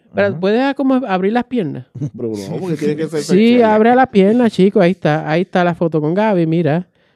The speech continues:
Speaker 1: Chévere. Y vamos a enviársela a Elizabeth.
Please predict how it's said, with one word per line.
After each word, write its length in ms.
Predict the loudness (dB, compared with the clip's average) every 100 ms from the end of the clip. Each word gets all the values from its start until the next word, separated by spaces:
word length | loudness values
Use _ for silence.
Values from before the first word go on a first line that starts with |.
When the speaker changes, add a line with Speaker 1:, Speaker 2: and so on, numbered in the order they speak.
| _ -4
Speaker 1:
Chévere. 480 | 2 4 4 0 -4 -12 -16 -18 _ -4
Y 120 | -2
vamos 200 | 0 0
a 40 |
enviársela 420 | -2 -2 -2 -2 -2
a 20 |
Elizabeth. 400 | -2 -4 -6